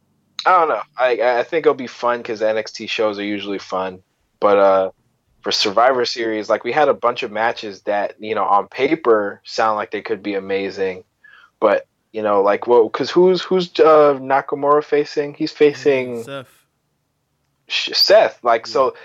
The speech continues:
Speaker 1: like, on paper, that's like, "Oh, shit, like, this could be a match of the night," but Nakamura hasn't really been doing anything,
Speaker 2: Mm-hmm.
Speaker 1: and Seth has been having this feud with Dean Ambrose, so you already know that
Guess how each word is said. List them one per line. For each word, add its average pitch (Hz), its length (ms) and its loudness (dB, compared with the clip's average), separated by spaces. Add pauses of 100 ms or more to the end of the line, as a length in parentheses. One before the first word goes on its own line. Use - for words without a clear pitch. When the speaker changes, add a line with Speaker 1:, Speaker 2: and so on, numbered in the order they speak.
(160)
Speaker 1:
like, 123 360 0
on 131 180 0
paper, 175 540 0
that's 135 220 0
like, 117 180 -2 (100)
"Oh, 139 180 2
shit, 175 340 -4
like, 101 200 -6
this 143 160 -4
could 120 200 -8
be 113 120 -6
a 98 40 -4
match 107 340 -2
of 113 60 0
the 110 80 -2
night," 120 280 0
but 104 200 0 (380)
Nakamura 123 680 2
hasn't 135 360 -2
really 127 200 -6
been 117 240 -12
doing 110 260 -8
anything, 98 600 -10 (360)
Speaker 2:
Mm-hmm. - 300 -20
Speaker 1:
and 113 200 -2
Seth 135 320 2
has 131 160 0
been 117 160 -8
having 113 280 0
this 104 340 -8
feud 110 360 -4
with 98 320 0 (160)
Dean 104 200 -2
Ambrose, 107 520 4
so 110 100 0
you 110 180 2
already 117 300 4
know 113 300 4
that 101 280 2